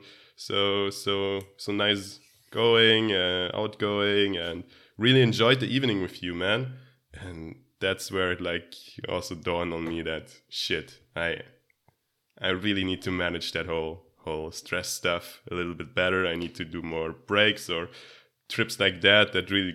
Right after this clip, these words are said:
get me onto a different mindset, I think. That's the first big learning, I think.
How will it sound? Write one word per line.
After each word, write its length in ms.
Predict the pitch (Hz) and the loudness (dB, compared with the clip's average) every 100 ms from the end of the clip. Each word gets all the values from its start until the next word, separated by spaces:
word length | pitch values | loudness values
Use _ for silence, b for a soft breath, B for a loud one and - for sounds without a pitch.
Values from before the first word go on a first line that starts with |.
| 85 | 0
get 220 | 90 85 | 0 2
me 100 | 90 | 0
onto 240 | 87 87 87 | -2 -2 -6
a 60 | |
different 600 | 82 87 - 80 80 - _ | -6 -6 -6 -8 -10 -16 _
mindset, 540 | 85 80 82 - 78 87 | -6 -4 -4 -8 -12 -12
I 60 | - | -16
think. 300 | - 85 87 - _ _ _ _ _ _ - | -14 -14 -14 -20 _ _ _ _ _ _ -8
That's 220 | - 87 - | -4 -2 -4
the 80 | |
first 360 | - 87 85 - | -4 -2 -2 -4
big 140 | 82 | -8
learning, 360 | 82 80 80 78 | -4 -4 -4 -6
I 80 | 76 | -8
think. 260 | - 80 | -10 -14